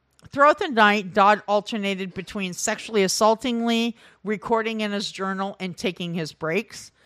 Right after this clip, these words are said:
He thought about how he was going to kill him and where he would hide the body. There was even one time during the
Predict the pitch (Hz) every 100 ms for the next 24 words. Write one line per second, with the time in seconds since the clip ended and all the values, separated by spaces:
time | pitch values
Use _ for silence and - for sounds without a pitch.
0 | _ _ _ 254 247 254 233 247 240 196
1 | 214 202 190 - 208 190 - - 240 226
2 | 233 254 240 233 196 180 185 190 196 185
3 | 165 190 180 170 147 - 156 160 180 240
4 | 285 - _ _ _ 226 220 226 226 208
5 | 185 180 233 285 285 247 220 196 202 196